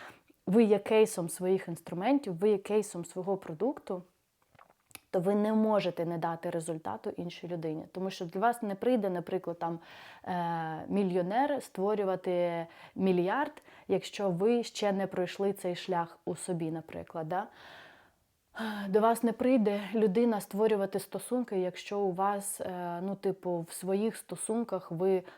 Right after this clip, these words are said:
ну, вообще там повний нуль, да? Але ви все одно за допомогою своїх знань і як-, і досвіду, який у вас вже є,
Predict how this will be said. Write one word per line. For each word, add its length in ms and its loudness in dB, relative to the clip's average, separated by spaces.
ну, 220 2
вообще 460 0
там 220 -2
повний 440 4
нуль, 260 0
да? 200 0
Але 420 2
ви 140 6
все 220 -2
одно 440 0
за 100 -4
допомогою 500 -4
своїх 360 -2
знань 460 -6
і 80 -8
як-, 180 -8
і 260 0
досвіду, 520 -2
який 280 -4
у 80 -4
вас 160 -4
вже 200 -6
є, 260 -4